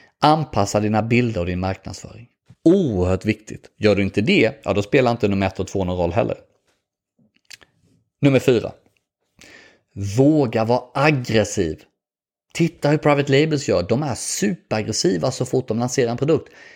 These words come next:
Våga satsa för att vinna. Och nummer fem. När du väl får igång försäljningen, ha koll på ditt lagersaldo. Inventory management är otroligt viktigt, inte bara för din försäljning kortsiktigt,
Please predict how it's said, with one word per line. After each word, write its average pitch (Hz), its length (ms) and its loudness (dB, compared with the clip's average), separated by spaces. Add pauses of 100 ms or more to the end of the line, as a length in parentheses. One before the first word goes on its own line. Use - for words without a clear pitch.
(220)
Våga 123 500 2
satsa 101 340 -4
för 98 100 -6
att 98 60 -2
vinna. 98 340 -4 (400)
Och 156 120 4
nummer 117 420 2
fem. 90 440 -4 (1000)
När 110 340 4
du 110 80 0
väl 104 180 2
får 101 140 -2
igång 95 180 -2
försäljningen, 87 500 -6 (260)
ha - 160 -8 (100)
koll 165 400 0
på - 140 -2
ditt 123 160 0
lagersaldo. 131 880 0 (680)
Inventory 120 560 4
management 104 500 -2
är 104 40 -2
otroligt 147 640 2
viktigt, 113 340 -2
inte 98 320 -4
bara 107 240 2
för - 120 -8
din 87 120 -4
försäljning 82 380 -4
kortsiktigt, - 640 -2